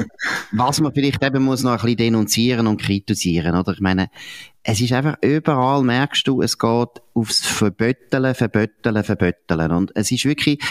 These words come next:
Speaker 2: man traut den Menschen nicht mehr zu, ob sie, dass sie selber können beurteilen, will ich jetzt ein Bier trinken oder nicht. Nein, Ein linker Beamter oder ein linker Politiker muss einem zuerst Erlaubnis geben oder muss einem schützen vor einem selber.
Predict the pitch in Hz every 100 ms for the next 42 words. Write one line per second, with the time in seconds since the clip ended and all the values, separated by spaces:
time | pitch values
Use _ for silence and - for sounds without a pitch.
0 | - - 123 - 110 107 135 - 120 107
1 | 110 123 113 104 120 123 - 113 117 117
2 | 107 104 - 117 117 - 113 95 85 120
3 | 123 113 107 - - 101 113 113 107 101
4 | 104 95 113 - 120 117 107 - 92 -
5 | 101 107 120 - 107 104 - 92 85 85
6 | 90 110 123 - - - - - 82 92
7 | 113 123 - - - - - - 104 101
8 | 117 127 - 120 110 65 113 87 101 123
9 | - 117 113 104 98 95 90 98 107 110
10 | - 95 110 120 - 104 101 95 90 87
11 | 101 101 - 85 82 123 143 139 - 139
12 | 131 110 107 107 95 87 85 110 - 120
13 | 110 98 90 85 87 85 120 127